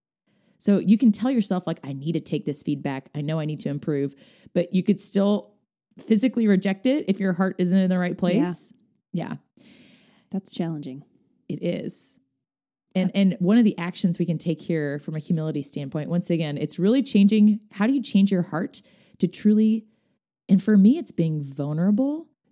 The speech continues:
Speaker 1: to accepting that you're not great at everything.
Speaker 2: Yeah.
Speaker 1: That, that helps me to really make sure my heart is, is humble and ask for feedback. One of the things that I, I really think about when we first started, my husband and I, CrossFit together,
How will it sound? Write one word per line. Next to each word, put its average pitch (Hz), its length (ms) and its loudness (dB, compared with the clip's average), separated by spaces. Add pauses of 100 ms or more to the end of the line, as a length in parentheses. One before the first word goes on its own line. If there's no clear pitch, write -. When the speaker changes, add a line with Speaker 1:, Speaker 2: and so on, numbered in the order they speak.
Speaker 1:
to 185 80 0
accepting 170 540 -2
that 151 240 -6 (340)
you're 160 180 -2
not 160 180 -6
great 151 220 -6
at 147 100 -10
everything. - 580 -10 (200)
Speaker 2:
Yeah. 180 220 -4 (140)
Speaker 1:
That, 175 280 -2
that 208 180 -2
helps 185 300 -2
me 175 360 2
to 170 200 -6
really 156 420 -2 (460)
make 165 160 -2
sure - 160 -2
my 151 120 -6
heart 151 200 -6
is, - 180 -8 (180)
is - 380 -6
humble 180 580 -4 (580)
and 160 420 0
ask 147 260 -10
for 202 140 0
feedback. 233 680 0 (760)
One 220 200 4
of 226 60 6
the 208 100 4
things 190 280 4
that 185 120 -2
I, 170 300 -2 (180)
I 190 100 -2
really 180 240 2
think 185 200 -2
about 156 320 -4 (360)
when 160 160 -2
we 196 180 4
first 196 320 -2
started, 165 400 -4
my 156 80 -6
husband 165 280 -2
and 143 100 -6
I, 135 100 -10
CrossFit 156 680 -10
together, 151 680 -6